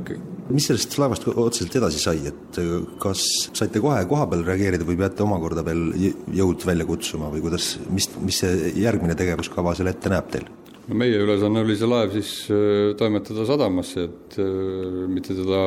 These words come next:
Speaker 1: merepõhja lasta. Noh, tavaliselt nad üritavad seda teha, seda on enne ette tulnud. Antarktikas kunagi, kui ma,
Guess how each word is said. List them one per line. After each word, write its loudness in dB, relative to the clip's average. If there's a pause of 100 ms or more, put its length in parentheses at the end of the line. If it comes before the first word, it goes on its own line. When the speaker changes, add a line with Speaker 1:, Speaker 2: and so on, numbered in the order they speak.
Speaker 1:
merepõhja 2
lasta. 0 (240)
Noh, -8
tavaliselt 0
nad 2
üritavad 0
seda 0
teha, 2 (160)
seda -6
on 2
enne 6
ette 2
tulnud. 2 (500)
Antarktikas -2
kunagi, 4 (720)
kui -4
ma, 4